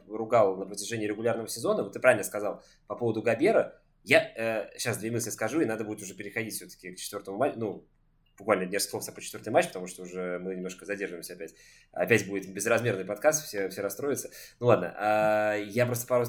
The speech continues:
пару тезисов еще скажу. Во-первых, мне кажется, что Эйтона просто нельзя сравнивать с, э, Гобером и с Капеллой.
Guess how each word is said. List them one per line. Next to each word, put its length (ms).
пару 160
тезисов 400
еще 140
скажу. 260
Во-первых, 340
мне 120
кажется, 280
что 140
Эйтона 240
просто 300
нельзя 260
сравнивать 440
с, 220
э, 320
Гобером 380
и 40
с 40
Капеллой. 540